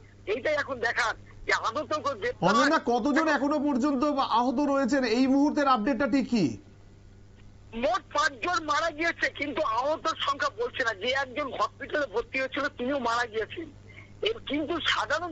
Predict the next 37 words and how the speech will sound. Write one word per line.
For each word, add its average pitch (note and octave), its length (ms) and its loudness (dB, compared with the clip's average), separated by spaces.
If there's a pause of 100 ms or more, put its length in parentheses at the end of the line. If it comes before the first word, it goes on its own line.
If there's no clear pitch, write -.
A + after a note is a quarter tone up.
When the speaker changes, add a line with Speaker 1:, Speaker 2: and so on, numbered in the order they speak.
Speaker 1:
জনগণ C#4+ 400 0 (300)
ভয়ে C4 200 0
মুখ C4 180 -10 (100)
খুলতে D#4+ 200 -2
পারছে C#4+ 320 -2
না। A#3+ 140 -6
তারা B3+ 160 0
বলছে D4+ 340 -2 (460)
শুধু C4+ 180 -4
এই D#4 160 0 (140)
চারজন C#4 480 0
বা D#4 60 -2 (100)
পাঁচজন D4 400 -2 (140)
নয়, E4 240 0 (460)
এর B3 200 -2
পেছনে C#4+ 280 -2 (120)
অনেক E4 160 -2 (100)
ছিল C#4+ 140 -2
হয়তো, A3 340 -2 (400)
কিন্তু - 220 -4
তারাও C#4+ 240 0
হয়তো C#4+ 200 -2
মারা A#3+ 240 -2
গিয়েছে, A3+ 300 -6
কিন্তু A#3 220 -4
তাদের A#3 220 -2
কি C4+ 140 -2
মৃতদেহ B3+ 340 -2 (120)
সরিয়ে A#3+ 280 -2
দেওয়া D4 160 0
হয়েছে? A#3 200 -6 (560)
সেই D4+ 300 0
তদন্তই D4+ 640 -2
কিন্তু C#4+ 160 -4
করছে - 280 -4 (100)
ফরেন্সিক A3+ 420 -4
বিশেষজ্ঞরা, F#3+ 600 -2